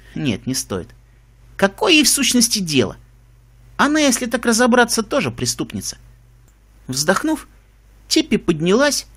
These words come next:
сняла с полок несколько самых ценных раковин и коробку с жемчугом, охрана охраной, а оставлять без присмотра на всю ночь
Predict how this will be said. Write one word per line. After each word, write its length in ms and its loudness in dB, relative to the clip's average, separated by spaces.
сняла 380 2
с 80 4
полок 360 2
несколько 400 0
самых 360 4
ценных 400 2
раковин 340 0
и 140 -10
коробку 400 -2
с 60 -4
жемчугом, 640 0
охрана 400 -2
охраной, 400 0
а 80 6
оставлять 400 2
без 180 -4
присмотра 460 -2
на 100 0
всю 180 -4
ночь 280 0